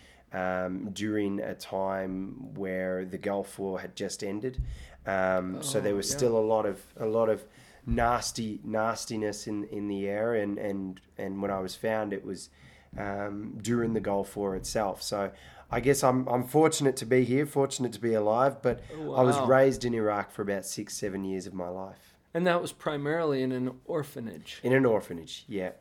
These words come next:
Speaker 1: yeah.
Speaker 2: In a country
Speaker 1: Yeah.
Speaker 2: that was very challenged by war,
Speaker 1: Absolutely, yeah. We,
Speaker 2: conflict.
Speaker 1: yeah, absolutely. No, we, we heard a lot of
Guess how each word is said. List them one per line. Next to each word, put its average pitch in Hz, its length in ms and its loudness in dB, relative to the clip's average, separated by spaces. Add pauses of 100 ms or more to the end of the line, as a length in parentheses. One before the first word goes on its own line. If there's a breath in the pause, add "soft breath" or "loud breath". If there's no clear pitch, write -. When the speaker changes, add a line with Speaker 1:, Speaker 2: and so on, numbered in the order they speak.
(260)
Speaker 1:
yeah. 92 200 -6
Speaker 2:
In 151 160 -2
a 131 60 -2
country 156 500 -4
Speaker 1:
Yeah. 143 60 -2
Speaker 2:
that 135 200 2
was 123 220 -4
very 143 880 -4 (560)
challenged 127 800 -4
by 123 300 -2
war, 123 320 -2
Speaker 1:
Absolutely, 139 720 2 (160)
yeah. 127 320 2 (120)
We, 107 80 -4
Speaker 2:
conflict. 147 760 -4 (180)
Speaker 1:
yeah, 120 220 -4 (240)
absolutely. 110 580 -4
No, 117 240 2
we, 123 160 0
we 117 260 -2
heard 113 220 0
a 110 80 2
lot 107 200 2
of 101 180 -6